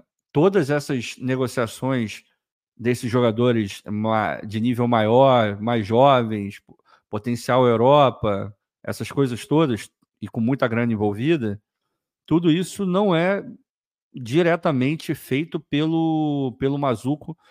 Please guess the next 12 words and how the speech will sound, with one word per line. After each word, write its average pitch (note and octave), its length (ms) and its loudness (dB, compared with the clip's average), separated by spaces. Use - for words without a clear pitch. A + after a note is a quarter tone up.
em C3 140 -4
sua D#3 240 -4
totalidade. C#3+ 840 0
O B2 80 -6
Textor, D3+ 600 -4
ele E3+ 140 -6
assume D#3+ 640 -4
as G#2 240 -4
rédeas A#2+ 400 2
dessa, A#2+ 600 0
dessas A#2 320 -4
negociações. B2+ 760 -6